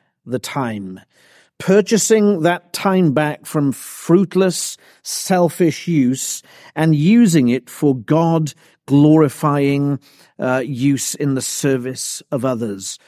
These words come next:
Such a use of time, Paul says, is wise. We should use our time in the service of our own souls, in the service of the souls of others,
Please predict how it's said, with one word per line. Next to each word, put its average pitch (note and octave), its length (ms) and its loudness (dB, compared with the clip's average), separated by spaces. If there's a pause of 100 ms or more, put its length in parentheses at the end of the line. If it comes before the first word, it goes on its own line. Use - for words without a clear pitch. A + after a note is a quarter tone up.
(280)
Such - 460 -2
a A3+ 80 4
use F#3+ 320 0
of E3 140 0
time, G3 420 0
Paul D#3 260 0
says, D3+ 480 -2 (240)
is E3 540 2 (280)
wise. D3 1040 -2 (960)
We F3 120 0
should D#3+ 240 0
use G#3+ 520 2
our F#3 220 2
time D#3 640 0
in D3+ 140 2
the D3 80 0
service D3+ 880 2 (320)
of C#3+ 100 0
our C3+ 220 2
own G#3+ 260 6
souls, B3 840 0 (360)
in F3+ 180 2
the D#3+ 80 2
service G3+ 560 -2
of E3+ 180 -6
the D3+ 60 -4
souls F#3 540 2
of C#3 140 2 (120)
others, C3+ 680 -2